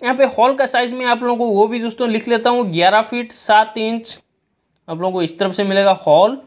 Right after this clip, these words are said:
अठारह फीट ग्यारह इंच, अठारह फीट ग्यारह इंच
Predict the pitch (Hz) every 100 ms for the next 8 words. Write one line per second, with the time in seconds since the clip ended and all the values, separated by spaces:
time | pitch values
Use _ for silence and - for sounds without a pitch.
0 | _ _ _ _ _ _ 165 170 262 254
1 | 277 226 196 208 214 214 240 - - -
2 | 170 165 214 214 220 220 226 220 - -
3 | _ 165 156 151 170 196 214